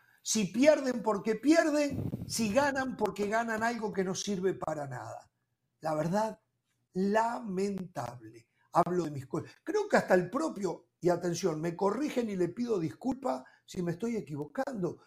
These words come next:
pero por ahí vi algo que el propio Hugo Sánchez, que fue jugador,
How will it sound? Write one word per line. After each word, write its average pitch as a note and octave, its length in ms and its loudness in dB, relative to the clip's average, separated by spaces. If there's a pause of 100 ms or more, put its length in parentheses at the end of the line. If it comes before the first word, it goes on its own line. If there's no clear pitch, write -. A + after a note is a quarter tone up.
(200)
pero F#3 260 8
por F#3+ 200 -2
ahí C#4 380 -2
vi A3 240 -2
algo C#4 280 2
que F#3 100 2
el F3 120 6
propio G#3 600 2
Hugo C#4+ 420 0
Sánchez, G3+ 920 -2 (260)
que G#3 60 2
fue E4 240 2
jugador, A#3+ 760 8